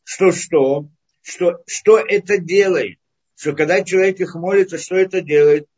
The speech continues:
Тикуним шель коль оламот, что это исправляет все миры, духовные, ильоним и тахтоним, верхние и нижние.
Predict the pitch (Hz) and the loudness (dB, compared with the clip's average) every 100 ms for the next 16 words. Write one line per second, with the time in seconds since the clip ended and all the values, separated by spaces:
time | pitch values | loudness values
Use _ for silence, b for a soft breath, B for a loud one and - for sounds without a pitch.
0 | _ _ - 175 170 190 226 220 214 208 | _ _ -10 -8 -6 -6 -6 -2 0 0
1 | 208 202 202 202 190 196 180 - _ _ | 0 0 0 -4 -4 -6 -6 -8 _ _
2 | - - 170 202 208 202 - 175 180 - | -20 -8 0 2 2 -2 -8 -12 -14 -8
3 | 170 165 180 196 190 185 - 190 190 190 | -6 -2 -2 -2 -4 -8 -8 -6 -4 -2
4 | 185 131 - _ 117 156 196 196 147 104 | -2 -2 -8 _ -6 -4 -4 -6 -6 -10
5 | 160 160 165 175 180 196 202 185 185 202 | -8 -4 -2 -4 -6 -8 -6 -6 -8 -8
6 | 196 185 127 156 170 - 180 185 196 190 | -8 -8 -6 -4 -4 -6 -14 -10 -6 -8
7 | 135 117 - | -8 -16 -20